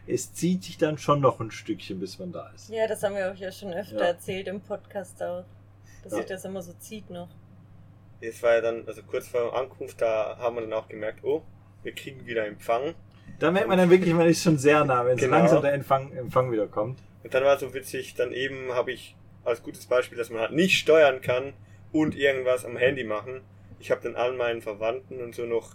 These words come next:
Speaker 3: doch auch, die mir halt Neujahrsgrüße geschickt haben, wollte ich da auch beantworten und habe das auch gemacht. Und, äh, ja, ich dachte eigentlich, ich fahre einigermaßen geradeaus, aber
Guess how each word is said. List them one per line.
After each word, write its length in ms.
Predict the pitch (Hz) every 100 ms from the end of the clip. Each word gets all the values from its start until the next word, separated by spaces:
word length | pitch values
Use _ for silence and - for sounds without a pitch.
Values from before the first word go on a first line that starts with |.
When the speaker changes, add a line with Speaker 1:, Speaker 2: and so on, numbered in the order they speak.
| -
Speaker 3:
doch 220 | 139 -
auch, 240 | 113 120 -
die 120 | 113
mir 180 | 107 107
halt 200 | 104 104 - - - - - - -
Neujahrsgrüße 680 | 123 120 117 135 - 139 127
geschickt 380 | 120 139 127 127
haben, 280 | 120 120
wollte 180 | 113 110
ich 60 | 104
da 100 | -
auch 200 | 120 117
beantworten 720 | - 110 135 151 151 151 -
und 80 | 123
habe 120 | 110
das 120 | -
auch 180 | - 113
gemacht. 420 | - 117 160 190 - - - - - - -
Und, 300 | 139 139 135
äh, 400 | 120 123 120 117
ja, 440 | 107 104 147 170 - -
ich 160 | -
dachte 260 | 131 123 120
eigentlich, 180 | 120 113
ich 100 | -
fahre 400 | - 107 107 104
einigermaßen 560 | 120 113 110 110 123
geradeaus, 500 | 104 104 98 113 143
aber 400 | 120 110 107 104